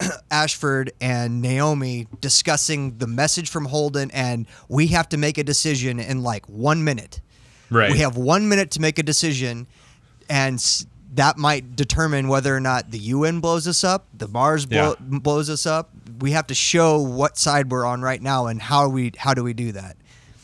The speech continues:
Speaker 2: Yeah, yeah, yeah. And it's a, it's a really, like, tight scene. Like, it's very tense, and it's already fucking tense 'cause you just watched this other ship blow up.
Speaker 1: Yeah.
Speaker 2: And, like,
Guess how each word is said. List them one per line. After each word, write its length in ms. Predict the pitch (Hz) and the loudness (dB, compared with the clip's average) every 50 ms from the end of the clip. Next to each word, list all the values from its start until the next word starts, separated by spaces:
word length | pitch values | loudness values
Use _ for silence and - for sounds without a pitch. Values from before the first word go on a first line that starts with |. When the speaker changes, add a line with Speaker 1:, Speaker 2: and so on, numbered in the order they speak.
| - - | -6 0
Speaker 2:
Yeah, 360 | 104 107 127 151 139 95 - - - | 4 6 6 6 6 4 0 -6 -4
yeah, 240 | - 107 113 120 123 123 | 0 2 4 6 6 6
yeah. 180 | 110 95 - - | 6 4 4 2
And 100 | 123 135 | 2 2
it's 140 | 127 - | 2 2
a, 120 | 139 131 117 - | 2 0 0 0
it's 180 | 135 127 117 - | -4 -2 0 0
a 220 | 127 117 107 101 95 - | 0 0 0 -4 -8 -6
really, 480 | 110 113 139 170 175 143 117 101 - - - | 0 2 4 4 4 4 4 2 0 -4 -4
like, 240 | - 98 92 - - - | -4 -4 -4 -4 -8 -12
tight 400 | - - - 123 117 104 - - | -4 0 2 2 2 0 -2 -6
scene. 460 | - - - 107 101 95 95 98 95 - _ _ - - - _ - | -8 -4 -4 -4 -4 -4 -8 -10 -14 -16 _ _ -20 -20 -20 _ -8
Like, 140 | - 110 98 | -6 -4 -4
it's 120 | 107 98 - | -4 -6 -4
very 300 | - 120 123 127 123 120 | 0 2 4 4 4 2
tense, 420 | - - 123 117 117 117 113 117 | 0 0 0 2 2 0 -2 -2
and 140 | - 139 139 | -2 0 0
it's 120 | 143 143 | 0 2
already 360 | - 151 165 185 202 196 190 | 4 6 6 8 6 6 4
fucking 340 | 180 - 175 156 - 156 135 120 | 4 4 2 2 2 2 -2 0
tense 320 | - - 160 139 120 - | 2 2 2 2 0 -2
'cause 200 | - - 131 123 | -2 -2 -2 -2
you 60 | 127 | 0
just 260 | 127 143 - - - | 0 0 0 0 2
watched 260 | - 160 143 127 - - | 2 2 2 2 0 -2
this 140 | 143 131 | -2 0
other 200 | 131 135 147 143 | 2 2 2 2
ship 360 | 139 - - 160 165 160 - - | 2 0 0 -2 -2 -2 -2 0
blow 240 | 127 120 113 110 | 2 4 4 4
up. 120 | 110 117 120 | 4 2 2
Speaker 1:
Yeah. 200 | 165 160 - - - - - - - - - - - - | 0 -4 -6 -8 -12 -16 -16 -16 -16 -18 -18 -18 -14 -6
Speaker 2:
And, 260 | - 135 135 127 131 | -2 0 0 2 2
like, 340 | 127 127 123 120 117 117 - | 4 4 4 4 2 0 -4